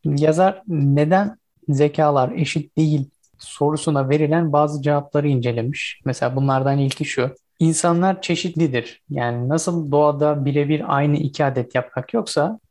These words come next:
birebir aynı iki zeka da yoktur. Çünkü zeka zaten yapraktan daha kompleks bir şey. O zaman yapraklar gibi bütün zekalar da farklıdır. İkinci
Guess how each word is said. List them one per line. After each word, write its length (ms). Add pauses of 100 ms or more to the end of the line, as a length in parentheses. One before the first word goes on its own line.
(180)
birebir 560
aynı 260
iki 300
zeka 440
da 40
yoktur. 440 (160)
Çünkü 280
zeka 460
zaten 360
yapraktan 540
daha 260 (140)
kompleks 480
bir 60
şey. 460
O 80
zaman 520 (160)
yapraklar 600
gibi 280
bütün 220
zekalar 520
da 80
farklıdır. 560 (220)
İkinci 680